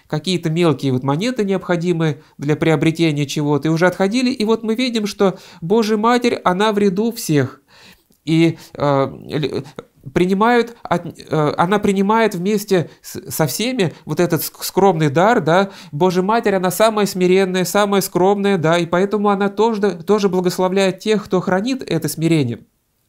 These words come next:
Вот. На иконе, на иконе, которая уже написана вот по, э, образцу этой фотографии, тут мы видим уже именно чисто такое вот иконографическое, аллегорическое объяснение, где, э, монах, он вот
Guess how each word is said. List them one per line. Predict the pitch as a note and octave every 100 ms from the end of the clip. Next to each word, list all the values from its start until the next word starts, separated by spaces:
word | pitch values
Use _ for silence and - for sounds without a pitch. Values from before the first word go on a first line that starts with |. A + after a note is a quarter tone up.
| _ _ - - - -
Вот. | C3+ C3+ - -
На | E3
иконе, | G3 G3 G3+ B3 D4 A#3 D#3+
на | D#3+
иконе, | F3 G3 F#3 C3+
которая | D3+ D3+ D#3+ D3+
уже | D3 D3+
написана | E3 E3 G3 - C3+ A#2+ - - -
вот | B2 B2+ B2 -
по, | - E3+ D#3 - C#3+ C#3
э, | E3
образцу | D#3+ G3 F#3+ - B3+
этой | - E3 E3
фотографии, | E3 E3+ E3 F3 C3+ - A2+ G#2+ - -
тут | A3 C4+
мы | G#3
видим | G#3 B3 A3+ G3+ G3+ - -
уже | - D#3 F#3+
именно | - G#3+ G#3 F#3 F3 E3+ -
чисто | G3+ G3+ F3+
такое | F3+ F3 F#3
вот | E3+ E3 -
иконографическое, | F#3 F#3 F#3 F3 F#3 F3+ A3 - - E3
аллегорическое | D#3+ F3 A3 G3 - D#3+
объяснение, | C#3+ D3 F3+ A#3 A#3 G3
где, | D3 D#3 D3 - -
э, | - C#3 C#3
монах, | - B2+ - D3+ D#3+ G#3 G#3+ - - -
он | - D#3+ E3+
вот | - D#3+